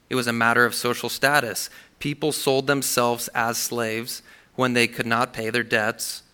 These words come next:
or provide for their families. In New Testament times, sometimes doctors, lawyers, and even politicians were slaves of someone else. Some people actually chose to be slaves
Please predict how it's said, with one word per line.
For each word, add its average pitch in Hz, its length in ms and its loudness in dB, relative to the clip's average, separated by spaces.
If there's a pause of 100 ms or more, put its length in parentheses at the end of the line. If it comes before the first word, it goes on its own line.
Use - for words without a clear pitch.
(180)
or 120 140 0
provide 107 520 -2
for - 160 -8
their 110 140 0
families. 135 500 0
In 117 80 -4
New 131 120 0
Testament 127 600 -6
times, 117 460 -6 (380)
sometimes 117 540 0
doctors, 127 580 2
lawyers, 123 520 2
and 113 140 -8
even 113 240 -4
politicians 131 800 -4
were 117 140 0
slaves 117 580 -6
of 117 160 -12
someone 110 380 -4
else. 117 400 -2 (360)
Some 170 320 0
people 139 460 -2
actually 127 800 -2
chose 101 580 -2
to - 140 -12
be 101 160 -6
slaves 101 760 -6